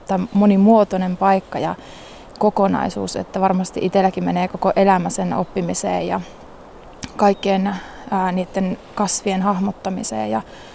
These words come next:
kaikkeen. Mut joka kerta, kun oppii jotakin uutta,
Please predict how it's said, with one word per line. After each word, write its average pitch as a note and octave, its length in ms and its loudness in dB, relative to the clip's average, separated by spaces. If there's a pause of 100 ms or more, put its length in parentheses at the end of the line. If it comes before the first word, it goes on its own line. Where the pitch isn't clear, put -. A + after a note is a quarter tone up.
(240)
kaikkeen. G3+ 400 4
Mut F#3+ 160 -2
joka A3+ 200 2
kerta, G#3+ 360 2
kun - 160 -4
oppii F#3+ 320 -2
jotakin F3 360 -6
uutta, F#3 420 -4